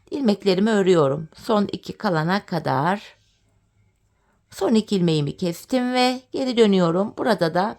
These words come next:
bir sonraki kenar ilmek yerine girip ilmeğimi çıkarttım. Patiğimizin arkası böyle olacak hanımlar. Biz bu işleme şu lastikli bölüme kadar devam edeceğiz. Şuraya gelene kadar, yani son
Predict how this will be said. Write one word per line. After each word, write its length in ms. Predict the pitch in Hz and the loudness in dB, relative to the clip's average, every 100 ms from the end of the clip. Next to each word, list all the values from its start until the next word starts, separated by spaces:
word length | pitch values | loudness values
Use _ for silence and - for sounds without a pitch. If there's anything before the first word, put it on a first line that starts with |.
| - | -4
bir 120 | 240 | -4
sonraki 440 | - 190 156 151 | -2 -4 -4 -6
kenar 320 | 175 240 202 160 | -6 -2 0 0
ilmek 320 | 156 151 - | -4 -6 -8
yerine 260 | 160 160 | -8 -6
girip 340 | 180 208 214 - | -2 -2 -2 -4
ilmeğimi 880 | - 214 151 - - 160 220 220 220 _ _ - | -2 0 0 -2 -4 0 0 0 -4 _ _ -12
çıkarttım. 560 | - 135 135 - 170 _ _ - - - - - | -4 -2 -4 -10 -14 _ _ -20 -18 -20 -20 -6
Patiğimizin 480 | 466 466 302 247 254 | -2 2 2 2 0
arkası 460 | 262 - 233 240 247 | 0 0 -4 0 4
böyle 260 | 247 220 | 4 4
olacak 400 | - 170 165 160 | 2 -2 -2 -4
hanımlar. 360 | 170 165 233 480 - - - 440 | -2 -2 -2 -4 -6 -18 -2 4
Biz 200 | 427 247 | 4 4
bu 120 | 285 | -2
işleme 400 | 302 254 208 277 | -2 0 -2 -2
şu 180 | 330 302 | -4 -2
lastikli 500 | 311 - 233 214 226 | -4 -6 -10 -6 -2
bölüme 280 | 311 247 | 0 0
kadar 380 | 240 240 339 440 | -2 -2 0 0
devam 340 | 349 254 208 165 | 2 4 4 2
edeceğiz. 460 | 151 147 151 - | -2 -4 -4 -6
Şuraya 340 | - 220 180 190 | -6 0 0 2
gelene 360 | 214 180 233 | 0 0 -2
kadar, 240 | 196 160 175 | -4 -4 -2
yani 340 | 208 156 175 | 0 0 -2
son 340 | - 240 247 | 0 2 0